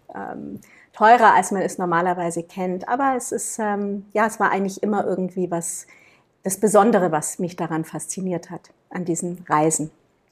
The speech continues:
So habe ich begonnen. Und parallel ist mir aber bewusst geworden, dass es noch mehr gibt. Nicht nur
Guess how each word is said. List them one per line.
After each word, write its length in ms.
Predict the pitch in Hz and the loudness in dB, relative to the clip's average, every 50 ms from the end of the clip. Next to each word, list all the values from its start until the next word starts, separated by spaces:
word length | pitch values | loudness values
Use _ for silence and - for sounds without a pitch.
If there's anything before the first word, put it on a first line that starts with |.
| _ _ _ _ - | _ _ _ _ -6
So 160 | - 175 165 | -2 0 0
habe 120 | 196 196 196 | 0 0 -4
ich 120 | - - | -4 -4
begonnen. 480 | 254 247 180 170 160 160 147 156 - - _ _ _ _ _ - - - - - - - - _ _ | -2 2 2 2 2 2 -2 -4 -6 -10 _ _ _ _ _ -20 -20 -20 -20 -20 -20 -20 -20 _ _
Und 320 | - 202 196 196 202 202 202 | 0 0 0 0 -2 0 2
parallel 800 | 226 208 202 202 208 208 226 240 262 277 285 294 302 302 277 - - - _ _ | 2 4 4 4 2 4 4 6 6 6 6 6 6 4 4 0 -4 -12 _ _
ist 240 | - 226 233 - - | 0 0 0 0 0
mir 140 | 247 226 - | -2 0 0
aber 160 | 190 208 202 | 0 0 0
bewusst 360 | 196 202 196 226 294 - - | 0 0 0 0 -2 -2 -2
geworden, 220 | - 233 240 233 226 | 0 0 2 0 0
dass 120 | 226 220 | -2 -4
es 120 | 233 214 240 | -4 -4 -4
noch 160 | 226 233 - | -4 -2 0
mehr 180 | 190 175 165 | 0 0 0
gibt. 340 | - 156 147 - - - - _ _ _ _ _ _ _ _ _ _ | -2 -4 -6 -8 -12 -20 -20 _ _ _ _ _ _ _ _ _ _
Nicht 280 | 214 220 214 - - | -2 -2 -2 -2 -4
nur 260 | 202 190 185 180 180 | -2 -2 0 -2 -2